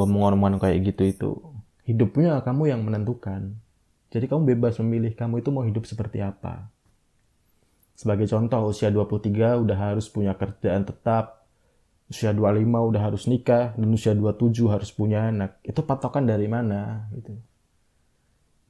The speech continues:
Itu hanya parameter yang, eh, menurutku pribadi ya,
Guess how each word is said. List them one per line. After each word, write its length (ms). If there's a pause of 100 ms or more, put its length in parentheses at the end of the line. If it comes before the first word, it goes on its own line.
Itu 80
hanya 240
parameter 720
yang, 320 (400)
eh, 480 (960)
menurutku 480
pribadi 480
ya, 160